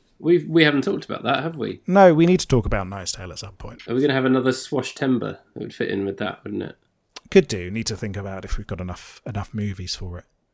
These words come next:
Speaker 1: Enough other swashbucklers.
Speaker 2: Um, yeah.
Speaker 1: Last, last September, if you didn't listen, we did a month of swashbuckle films, and it was very fun.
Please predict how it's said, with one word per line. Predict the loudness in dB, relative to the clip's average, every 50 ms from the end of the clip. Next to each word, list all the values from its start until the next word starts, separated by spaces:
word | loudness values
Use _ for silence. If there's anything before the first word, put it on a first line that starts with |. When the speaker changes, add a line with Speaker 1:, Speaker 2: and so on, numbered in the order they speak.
| _
Speaker 1:
Enough | -4 -4 -4 -4 -4
other | -4 -2 -2 -2
swashbucklers. | -4 -6 -6 -4 -4 -4 -4 -4 -6 -8 -8 -6 -6 -6 -6 -6 -8 -10 -14 -16
Speaker 2:
Um, | _ -12
yeah. | -10 -8 -6 -6 -2 2
Speaker 1:
Last, | 2 4 4 2 2
last | 2 2 2 2 2 0
September, | 0 -2 -2 -2 0 0 2 2 2 2 2 0 -2 -6 -10
if | -8 -6 -4
you | -2 -2
didn't | -2 -2 -2 -2
listen, | -4 -4 -4 -2 -2 -2 0
we | -2 -2
did | -2 -2 -2 -2
a | -2
month | -2 -2 -4 -4 -6
of | -8 -8
swashbuckle | -6 -6 -6 -6 -6 -6 -10 -8 -8 -8 -8
films, | -8 -8 -8 -8 -8 -8 -8
and | -8 -8
it | -8
was | -8 -8 -8
very | -4 -4 -2 -2 -2 -4 -6
fun. | -8 -10 -12 -12 -12